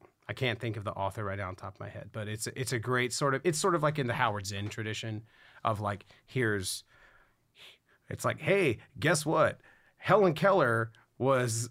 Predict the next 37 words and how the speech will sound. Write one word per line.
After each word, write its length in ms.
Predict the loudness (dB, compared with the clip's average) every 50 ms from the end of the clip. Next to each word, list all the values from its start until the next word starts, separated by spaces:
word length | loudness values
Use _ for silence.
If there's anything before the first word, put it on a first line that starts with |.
| -6 0
was 240 | 2 2 2 4 2
a, 380 | 2 2 2 0 -2 -4 -6 -8 -4
was 260 | -2 0 0 0 0
an 100 | 0 2
anarchist 720 | 2 4 4 4 4 2 2 -2 -4 -4 -4 -8 -6 -4
and 340 | -4 -4 -4 -4 -8 -10 -14 -20 _ _
Christopher 380 | 0 2 2 2 2 0 -2 -2
Columbus 380 | -2 0 2 2 2 2 0 -2
was 120 | -4 -6
a 40 | -6
fuckhead." 720 | -8 -4 0 0 0 0 0 -2 -2 -2 -2 -4 -6 -8
And, 140 | -8 -8 -8 -10 -12 -10
and 200 | -6 -4 -2 0 0
these 180 | 0 2 0
are 60 | 0
things 340 | 0 0 0 0 0 0 -2 -4
that 120 | -4 -2
they 100 | 0 0
don't 180 | 0 0 -2 -4
tell 220 | -4 -4 -2 -2
you 140 | -2 -4 -6
about. 360 | -8 -10 -10 -10 -12 -12 -14 -16 -20 -20 -20 -20 -20 -8 _
You 100 | -2 0
know, 120 | 0 0
they 120 | 0 -2 -2
use 340 | -2 -2 -2 -2 0 0 -2
these 180 | -2 -4 -4
peoples 360 | -6 -6 -8 -8 -8 -8 -10 -10
as 60 | -12
pawns 560 | -10 -4 -2 -2 0 0 -2 -4 -4 -6 -8 -8
to, 260 | -10 -10 -10 -12 -14 -18 _ _
you 80 | -4 -2
know, 120 | 0 0
these 200 | 0 0 0 0
use 160 | 2 0 2 0
these 160 | 0 -2 -4
peoples, 440 | -4 -6 -8 -6 -6 -8 -8 -8